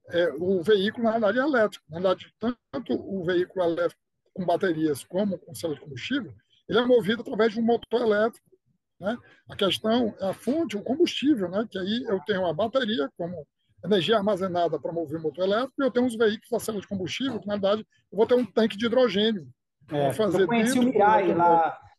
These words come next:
Speaker 2: lá em, na Califórnia, Sidney.
Speaker 1: Aí, o Mirai, né? Pô, pronto, o Mirai é um exemplo de veículo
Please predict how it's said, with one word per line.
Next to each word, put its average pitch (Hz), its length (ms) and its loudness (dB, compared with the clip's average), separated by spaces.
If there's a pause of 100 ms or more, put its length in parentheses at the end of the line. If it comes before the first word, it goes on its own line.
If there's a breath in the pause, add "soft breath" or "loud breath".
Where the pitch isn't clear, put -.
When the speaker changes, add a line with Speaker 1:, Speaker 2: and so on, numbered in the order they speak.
Speaker 2:
lá 175 220 2
em, 175 160 2
na 170 120 2
Califórnia, 165 680 0
Sidney. 131 600 -12 (260)
Speaker 1:
Aí, 185 220 2
o 170 80 -4
Mirai, 190 380 4
né? 202 180 -2
Pô, 190 240 -2
pronto, 214 280 2
o 240 40 0
Mirai 262 300 4
é - 20 2
um 262 60 2
exemplo 208 340 -2
de 214 100 -8
veículo 196 460 0